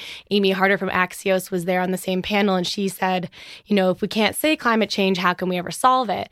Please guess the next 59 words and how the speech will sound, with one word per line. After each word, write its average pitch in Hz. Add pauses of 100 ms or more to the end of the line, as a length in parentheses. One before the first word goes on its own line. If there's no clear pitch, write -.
(400)
But, 190
you -
know, 196
to 190
your 220
point, 202
Shane, 190
speaking 190
from 196
the 185
Republican 247
perspective, 180 (260)
it's 175
kind 196
of 185
a 175
political 185
dead 185
end 180 (140)
to, -
to -
go 196
there 294 (300)
and, 190
and 185
to 175
embrace 190
the 214
Democrat, 185
um, 170
talking 226
points 294
on 302
it. 311 (300)
But 208
that 214
doesn't 220
mean 202
you 190
can't -
get 185
some 180
really 180
solid 175
clean 196
energy 180
policy -
done. -
So 196 (280)
I, 190
I 190
should, 196
really 214
should 202
credit 190
you 180
at 175
that -
point. -